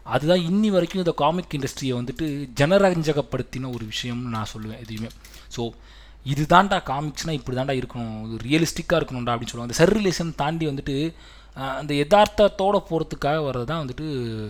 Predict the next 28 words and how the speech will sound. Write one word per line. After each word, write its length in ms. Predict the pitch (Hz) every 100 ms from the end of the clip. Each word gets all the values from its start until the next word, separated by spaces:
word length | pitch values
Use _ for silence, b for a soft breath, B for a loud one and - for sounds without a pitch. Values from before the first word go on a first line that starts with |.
| 101
The 60 |
Watchmen. 480 | 104 113 120 - 107 - - B B B B B B - 101 101 98
One 120 | 131
of 60 | 160
the, 80 | - - - - - -
one 180 | 151 160
of 0 |
the 120 | 139 120 123
best 480 | 190 190 - - -
ever 260 | 160 180 165
written, 360 | 143 160 151
uh, 540 | 139 120 117 110 107 110
and 180 | 117
drawn 360 | 120 123 127 110
comic, 200 | 113 117 - - -
uh, 160 | 107 104 98
ever 520 | 110 120 - - 113
in 220 | 113 107
D 100 | -
C, 260 | 139 190 190
especially 400 | 139 165 - 170 -
from 120 | 127 131 131 113 107 101 - b b b -
the 180 | 123
batch 120 | 123 -
of 100 | - - - -
Alan 380 | 117 113 107
Moore. 120 | 104 104 B B B B B B
So, 180 | - 127